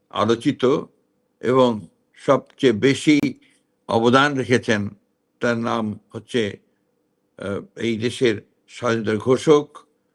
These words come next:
বহুদলীয় গণতন্ত্রের প্রবক্তা এবং আধুনিক বাংলাদেশের রূপকার শহীদ প্রেসিডেন্ট জিয়াউর রহমান। তার শাহাদাত বার্ষিকী আগামী ত্রিশ মে।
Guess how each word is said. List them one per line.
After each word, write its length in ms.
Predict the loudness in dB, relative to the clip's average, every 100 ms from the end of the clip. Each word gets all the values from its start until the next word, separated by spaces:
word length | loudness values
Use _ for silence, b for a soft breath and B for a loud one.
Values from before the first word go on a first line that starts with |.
| _ _ _ _ _ _ _ _ _ _ _ -6
বহুদলীয় 440 | 2 4 6 4
গণতন্ত্রের 440 | 2 0 0 -2 -2
প্রবক্তা 800 | -2 2 2 2 2 2 0 _ _ _ _ _ _
এবং 360 | -2 0 0 -2 -12 _ _ _ _ _ _ _ _ _ _ _
আধুনিক 560 | -6 -4 0 0 0 -2
বাংলাদেশের 580 | -2 0 0 -2 -6 -4
রূপকার 500 | -4 -4 0 2 2 -6 _ _ _ _
শহীদ 340 | _ 0 0 0
প্রেসিডেন্ট 340 | -6 -8 -6 -6
জিয়াউর 200 | -6 -8
রহমান। 320 | -10 -10 -14 _ _ _ _ _ _ _ _ _ _ _ _ _ _ _
তার 200 | 2 2
শাহাদাত 380 | 2 2 2 2
বার্ষিকী 440 | 4 2 4 0 2
আগামী 420 | 2 2 0 -2 -6 -16 _
ত্রিশ 360 | -4 -2 -2 -4
মে। 160 | -4